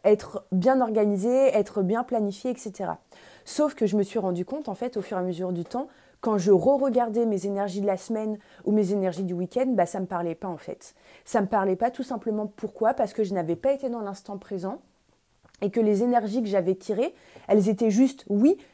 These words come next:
mais à un moment donné, et elles ne l'étaient plus à un autre. Et en fait, euh, il y a une grande différence entre contrôler et maîtriser. Là, moi, j'ai voulu, dans cet exemple, euh, des lives,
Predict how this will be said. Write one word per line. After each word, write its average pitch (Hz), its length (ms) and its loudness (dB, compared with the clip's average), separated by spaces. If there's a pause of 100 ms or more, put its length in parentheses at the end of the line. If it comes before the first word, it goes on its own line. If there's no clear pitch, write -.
mais 233 140 8
à 233 40 4
un 226 40 2
moment 220 280 0
donné, 233 420 0
et 190 60 -2
elles 196 140 4
ne 190 80 2
l'étaient 185 260 2
plus 285 280 -2 (120)
à 220 60 -4
un 220 200 -4
autre. - 360 -6 (1200)
Et 196 80 -2
en 196 80 0
fait, 269 380 -4 (500)
euh, 175 440 4
il 185 60 -2
y 190 80 2
a 196 40 2
une 196 100 2
grande 269 240 0
différence 262 580 -2
entre 202 300 -2
contrôler 240 640 -2 (300)
et 226 80 6
maîtriser. 220 600 0 (440)
Là, 233 240 4
moi, 220 200 2
j'ai 214 160 0
voulu, 190 300 0
dans 220 100 0
cet 190 240 -2
exemple, 208 500 -6
euh, 156 440 0
des 165 180 2
lives, 214 360 2